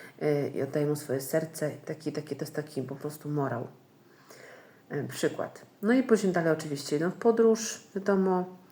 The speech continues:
e, mają tam bitwy z Amorytami, Heszbonem, wygrane oczywiście.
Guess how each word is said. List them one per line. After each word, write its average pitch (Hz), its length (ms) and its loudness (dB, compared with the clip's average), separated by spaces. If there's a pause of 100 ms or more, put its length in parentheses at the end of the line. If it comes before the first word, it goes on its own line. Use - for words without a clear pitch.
(400)
e, 151 640 4
mają 156 460 2
tam 147 400 0 (1400)
bitwy 190 300 2
z - 60 -2
Amorytami, 175 760 6
Heszbonem, 175 720 4
wygrane 165 460 4
oczywiście. 160 800 0